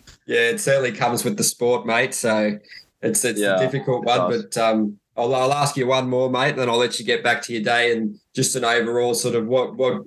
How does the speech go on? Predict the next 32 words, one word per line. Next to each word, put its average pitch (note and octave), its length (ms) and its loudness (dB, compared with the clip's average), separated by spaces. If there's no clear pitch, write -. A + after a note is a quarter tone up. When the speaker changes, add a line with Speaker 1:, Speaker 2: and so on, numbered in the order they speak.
Speaker 1:
do B2 100 -2
you B2+ 260 2
believe B2 380 2
are A#2+ 40 0
the A2 140 -2
key A2+ 360 0
attributes A2 880 0
for, A#2+ 260 2
to B2+ 120 -4
make A2+ 280 2
a A2+ 120 2
successful A2 600 0
motocross A2 580 0
rider A2 340 2
like G#2+ 240 0
yourself G#2+ 440 0
and G#2+ 120 2
these G#2+ 460 -2
stars A#2 680 -2
out A#2 280 0
there? A#2 180 4
Would A2+ 140 -4
you A2+ 60 -4
say A2+ 260 2
it's G#2 140 -2
just A2+ 200 0
a A2 60 -2
combination A2+ 680 0
of A2 60 2
menti-, A2 480 0
mental, B2 460 0
physical, A2+ 680 0